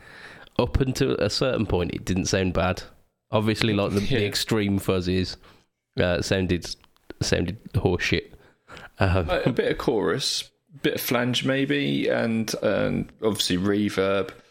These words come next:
Speaker 2: delay, that sort of thing. Fine. Going to overdrives, eh, mm, there, there was that, an overdrive for acoustics, which sounded quite nice. It was very subtle.
Speaker 1: Yeah,
Speaker 2: Um,
Speaker 1: Fender,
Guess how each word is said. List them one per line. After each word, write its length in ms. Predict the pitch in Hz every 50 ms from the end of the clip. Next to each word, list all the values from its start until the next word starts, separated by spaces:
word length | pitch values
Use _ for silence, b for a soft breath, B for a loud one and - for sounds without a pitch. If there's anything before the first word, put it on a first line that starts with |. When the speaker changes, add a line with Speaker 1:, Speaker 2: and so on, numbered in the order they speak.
| b b b b b
Speaker 2:
delay, 540 | - 95 95 101 98 98 92 87 98 98 101 -
that 220 | - 98 - -
sort 180 | - - 85 -
of 80 | - -
thing. 360 | 98 92 95 98 101 101 101 - - _ _ _ _ _
Fine. 360 | - - 95 95 95 98 101 - - b b b b b b b b
Going 180 | 117 110 110 107
to 140 | - - 98
overdrives, 720 | 95 95 107 - - - 87 87 98 101 92 - - -
eh, 640 | - 104 107 110 117 107 110 - 113 107 113 107 101 B B B B B B B
mm, 540 | B - - 120 117 110 110 113 113 113 107 107
there, 160 | 127 117 107
there 120 | 110 123 123
was 280 | 127 131 131 127 - -
that, 360 | 123 113 113 107 - - - -
an 160 | 110 107 104 -
overdrive 460 | - 117 107 101 101 - 107 101 98 -
for 180 | - - 107
acoustics, 640 | 98 - - 110 101 101 - - - - - - -
which 180 | - - - -
sounded 240 | 123 104 98 98 -
quite 360 | - - - 233 254 262 175
nice. 380 | - - 85 - - 107 - -
It 40 | -
was 120 | - 127
very 220 | - - 143 139 135
subtle. 640 | - - - 120 117 - - - 90 90 92 - B B B B B B B B B B B B -
Speaker 1:
Yeah, 220 | 120 113 - 110 110
Speaker 2:
Um, 120 | 110 110
Speaker 1:
Fender, 460 | 98 101 98 95 95 101 95 104 101